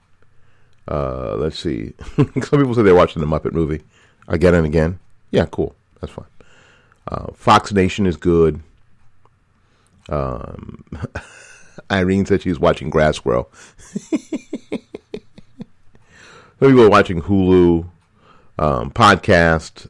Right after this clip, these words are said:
uh, X eleven. Tele-, you know, Telegram has a lot. Rumble, they're back on, on that. Um, my friend Ken said,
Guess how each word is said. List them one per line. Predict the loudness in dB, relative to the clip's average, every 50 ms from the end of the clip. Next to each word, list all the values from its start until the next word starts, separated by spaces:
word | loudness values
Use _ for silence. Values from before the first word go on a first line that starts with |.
| -14 -10
uh, | -8 -8 -8 -6 -4
X | -4 -4 -4 -2
eleven. | -2 0 2 2 2 2 0 -2 -4 -8 -10 _ _ _ -20 -20 _ -20 _ _ _ -2
Tele-, | 0 2 2 2 0 -2
you | -2 0
know, | 0 0 0 -2
Telegram | -2 0 2 2 2 4 2 0 2 0
has | -2 -2
a | -2 0
lot. | 0 0 0 0 -4 -6
Rumble, | 0 2 2 4 4 4 4 4 4 4 4 2
they're | 2 0 0
back | 2 0 0 0 -2 -4
on, | -6 -6 -6 -8 _ _ _ _ _ _ _ _ _
on | -4 -2 -2 0
that. | 0 0 -2 -2 -6 -8 -8
Um, | -6 -4 -4 -4 -4 -6 -6 -8 -10 -14 -18 -20 -20 -20 _ _ _ _ _ _ _ _ _ _ _ _ _ _ _ _ _ -20 -20 _ _ _ _ _ _ _ _ _ _ _ _ _ _ _ _ _ _ _ _ _ -20 -20 -20 _ _ _ _ _ _ _ _ _ _ _ _ _ _ _ _ _ _ _ -2
my | 0 0 0
friend | 2 0 0 0
Ken | 2 2 2 2 2
said, | 2 2 2 2 2